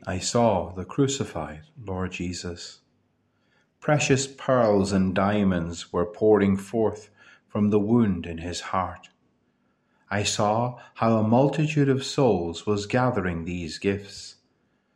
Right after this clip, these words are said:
But there was one soul who was closest to his heart, and she, knowing the greatness of these gifts, was gathering them with liberality,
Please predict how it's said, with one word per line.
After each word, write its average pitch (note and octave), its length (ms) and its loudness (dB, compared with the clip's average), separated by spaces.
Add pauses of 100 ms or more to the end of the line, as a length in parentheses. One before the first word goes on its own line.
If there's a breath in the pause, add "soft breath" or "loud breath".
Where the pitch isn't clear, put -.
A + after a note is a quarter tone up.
(300)
But B2 160 0
there C3 100 6
was B2+ 260 6
one D3 320 2
soul C3 440 4
who A#2+ 160 2
was A2+ 200 0
closest A#2 680 -2
to - 120 -6
his - 280 -6
heart, D#2 420 -6 (500 soft breath)
and F#2 140 -6
she, A#2+ 540 0 (240 loud breath)
knowing D3 420 6
the B2+ 80 -2
greatness C#3 560 0
of G2 220 0
these F2+ 280 -4
gifts, - 520 -8 (380 soft breath)
was A2 200 0
gathering A#2+ 540 2
them G2+ 260 0
with F#2 180 -6
liberality, E2+ 800 -2